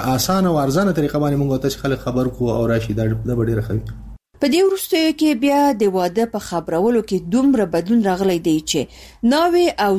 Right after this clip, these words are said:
Speaker 2: زوم خپله له واده څخه اونۍ مخکې ځي، د واده کارتونه ټاکي. د ټکنالوژۍ په برخه کې پرمختګونه هم د خلکو کارونه اسانه کړي دي. د ټلیفون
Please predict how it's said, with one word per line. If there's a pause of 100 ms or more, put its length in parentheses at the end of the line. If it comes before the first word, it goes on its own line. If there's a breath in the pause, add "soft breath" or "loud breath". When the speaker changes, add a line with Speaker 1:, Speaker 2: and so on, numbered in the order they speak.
Speaker 2:
زوم
خپله
له (100)
واده
څخه (100)
اونۍ (180)
مخکې (140)
ځي، (640 loud breath)
د
واده (240)
کارتونه
ټاکي. (600 soft breath)
د
ټکنالوژۍ
په
برخه
کې
پرمختګونه
هم
د
خلکو (100)
کارونه (120)
اسانه
کړي
دي. (480 loud breath)
د (140)
ټلیفون